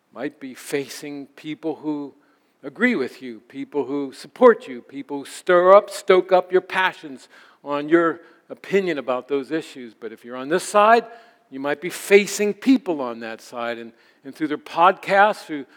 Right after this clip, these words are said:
their news feeds, through their social media,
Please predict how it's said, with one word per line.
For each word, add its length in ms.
their 120
news 400
feeds, 480
through 140
their 100
social 400
media, 600